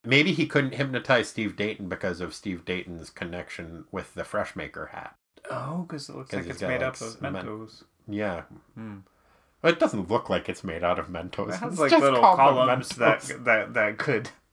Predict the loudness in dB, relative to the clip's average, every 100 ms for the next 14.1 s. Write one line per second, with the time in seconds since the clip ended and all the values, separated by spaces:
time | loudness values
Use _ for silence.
0 | -4 0 2 2 2 4 2 0 0 -6
1 | -16 _ _ -2 0 0 -2 -2 0 0
2 | 2 2 2 2 4 4 0 0 2 2
3 | 2 2 0 0 -2 -4 -4 -6 -10 -12
4 | -18 _ 6 8 8 6 6 6 4 -6
5 | -18 _ _ 8 10 10 10 10 10 10
6 | 10 10 8 8 10 10 10 8 8 4
7 | 6 6 6 6 4 2 0 0 2 2
8 | -2 -4 -6 -6 2 2 4 4 4 4
9 | 4 6 6 4 2 2 4 8 8 8
10 | 2 -10 -2 0 6 8 8 8 6 8
11 | 6 6 4 4 2 2 4 4 6 6
12 | 4 2 4 4 2 -4 -4 -4 -4 -4
13 | -4 -6 -12 -10 -8 -4 -4 -4 -6 -12